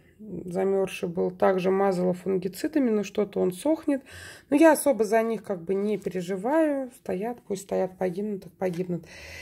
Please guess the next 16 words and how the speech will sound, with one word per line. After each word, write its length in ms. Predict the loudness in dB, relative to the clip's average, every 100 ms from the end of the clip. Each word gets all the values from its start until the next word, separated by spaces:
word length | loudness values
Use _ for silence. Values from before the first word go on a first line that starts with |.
| -16 4
Это 280 | 6 8 6
реанимашечка 1300 | 6 4 0 0 -2 -2 -6 -12 -6 -2 0 0 -2
Эрен 400 | -4 -2 -2 -2
Добкин 720 | 0 0 0 0 2 4 4 0 _ _ _ _ _ _
тоже. 540 | 2 2 2 0 -2 -6 _ _ _ _ _ _ _ -20 -20 -20 -8 -2
Один 260 | 2 2
и 40 | 2
семь 340 | 0 0 2
я 140 | 2 2
разделила, 720 | 0 -4 -6 -2 0 2 2
вот 180 | 0 -4
эту 180 | -2
маленькую 480 | -2 2 0 0 -4
детку 340 | -2 -2 -2 -2
оставила 540 | -2 -2 0 0 -2
себе. 580 | -4 -8 -6 -4 -2